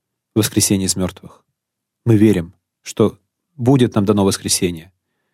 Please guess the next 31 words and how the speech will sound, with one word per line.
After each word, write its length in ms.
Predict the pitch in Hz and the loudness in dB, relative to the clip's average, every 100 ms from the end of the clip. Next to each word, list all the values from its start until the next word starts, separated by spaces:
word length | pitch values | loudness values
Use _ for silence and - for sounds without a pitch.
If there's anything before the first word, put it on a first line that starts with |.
| _ _ _ | _ _ _
ибо 200 | 120 107 | 2 4
мы 300 | 113 127 127 _ _ _ _ _ _ _ | 6 4 0 _ _ _ _ _ _ _
вместе 340 | 107 110 - | 2 2 2
со 100 | - | -2
Христом 380 | - 104 - 110 | 0 0 2 0
и 80 | 104 | -2
в 60 | |
скорби 320 | - 104 92 87 | -2 -2 -2 -4
Его. 280 | 80 104 - _ _ _ _ _ _ _ | -10 -18 -20 _ _ _ _ _ _ _
Я 80 | 135 | 0
хотел 260 | 156 147 143 | 0 2 4
бы 80 | |
обратить 300 | 131 131 131 | 4 4 2
внимание 500 | 131 123 123 110 104 - _ _ _ _ _ _ | 2 2 4 2 0 -6 _ _ _ _ _ _
на 480 | 113 113 110 101 - | 0 2 4 2 -2
еще 500 | 120 117 - - 127 | -2 0 2 4 4
один 260 | 98 101 98 | 2 -2 0
важный 300 | 101 95 98 | 0 0 -4
момент 520 | 92 107 113 - _ _ _ _ _ _ _ _ | 0 2 2 -2 _ _ _ _ _ _ _ _
в 80 | - | -2
сегодняшнем 440 | 117 113 104 - | 2 4 2 2
евангельском 480 | 104 101 95 87 101 | 2 2 -2 -6 -4
чтении. 580 | - - 92 85 82 - _ _ _ _ _ _ _ _ _ _ _ | -4 -6 -4 -4 -8 -18 _ _ _ _ _ _ _ _ _ _ _
"Впрочем, 400 | _ 147 151 151 | _ 2 4 2
Сын 220 | - 170 | 4 4
Человеческий 720 | 151 127 117 104 - - 117 | 4 4 4 2 0 0 2
идет, 260 | 110 143 139 | 4 2 0
как 240 | - 127 | -2 -2
писано 400 | - 151 - 98 | 2 0 2 0
о 140 | 90 98 | 0 0
Нем. 300 | 90 76 | 0 -2